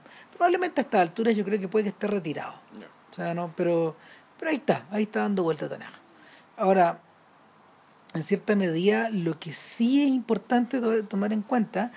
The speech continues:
Speaker 1: y en ese sentido sí se diferencia de Berger,
Speaker 2: Ya.
Speaker 1: es que, es que Tanner, en cierta forma, es uno de los realizadores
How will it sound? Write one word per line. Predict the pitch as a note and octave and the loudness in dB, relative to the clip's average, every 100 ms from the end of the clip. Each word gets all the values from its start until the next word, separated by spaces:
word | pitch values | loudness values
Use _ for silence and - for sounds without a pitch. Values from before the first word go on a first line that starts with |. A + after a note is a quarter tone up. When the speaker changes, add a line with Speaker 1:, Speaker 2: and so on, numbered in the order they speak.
| - - | -16 -8
Speaker 1:
y | F#3 | 2
en | G#3+ | 2
ese | A#3+ | 2
sentido | B3+ C4 C4+ | -2 0 0
sí | - C4+ | 0 -2
se | C#4 | -2
diferencia | D4 C#4+ C4 C#4 C4 A3+ | -2 -4 -4 -2 -2 -2
de | F3+ | -2
Berger, | D#3 C#3 C#3+ - - - | -4 -6 -10 -12 -16 -20
Speaker 2:
Ya. | B2+ A#2 - - _ | -14 -14 -16 -20 _
Speaker 1:
es | G#3 E3+ - | -8 -8 -8
que, | - F#3 F3 E3+ E3 E3 E3 F3+ - _ - | -2 2 2 0 0 -2 -4 -8 -14 _ -16
es | E3 - _ - - | -16 -18 _ -18 -8
que | F3 | -8
Tanner, | F3 E3+ F#3 G#3+ A#3 | -6 -6 -2 -4 -4
en | G#3+ | -10
cierta | E3+ A3 G3+ - G3 | -8 -8 -8 -8 -8
forma, | - A3 G#3 G#3+ G#3+ - - - _ _ - - _ | -4 -2 -2 -2 -4 -8 -20 -20 _ _ -20 -20 _
es | A3 | 2
uno | G#3+ A3 G#3+ G3+ | 2 2 0 0
de | |
los | G3+ F#3 | 0 -2
realizadores | F#3+ F#3 E3+ F3 F#3 G#3 G#3+ | -4 -6 -6 -4 -2 -2 -2